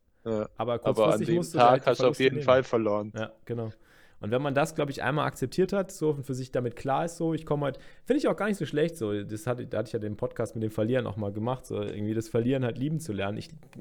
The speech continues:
Speaker 2: schaff das manchmal auch immer noch nicht. Dann denk ich auch, gestern oder die letzten Tage waren auch super tough für mich. Äh, trotzdem stehe ich jetzt mal wieder, wieder, hab, hab Bock. Ich hab halt einfach Bock. So einfach zu gucken, ey, Bock, komm heute, worauf konzentrierst du dich? Konzentrierst dich darauf, machst gute Entscheidungen, nimmst Notes, schreibst auf, reviewst Hände und so weiter.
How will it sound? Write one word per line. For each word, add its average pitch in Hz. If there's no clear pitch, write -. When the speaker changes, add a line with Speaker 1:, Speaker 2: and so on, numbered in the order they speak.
Speaker 2:
schaff 135
das -
manchmal 127
auch 190
immer 123
noch 98
nicht. 107
Dann 104
denk 117
ich -
auch, 110
gestern 147
oder 117
die 110
letzten 113
Tage 120
waren 117
auch 151
super 127
tough 104
für 98
mich. 113
Äh, 110
trotzdem 160
stehe 147
ich 139
jetzt -
mal 131
wieder, 123
wieder, 196
hab, 196
hab 180
Bock. 202
Ich -
hab 170
halt 156
einfach 165
Bock. 160
So -
einfach 160
zu 165
gucken, 160
ey, 127
Bock, 196
komm 170
heute, 175
worauf 147
konzentrierst 151
du 151
dich? 151
Konzentrierst 151
dich 135
darauf, 127
machst 131
gute 123
Entscheidungen, 110
nimmst 127
Notes, 107
schreibst -
auf, 104
reviewst 117
Hände 101
und 98
so 101
weiter. 95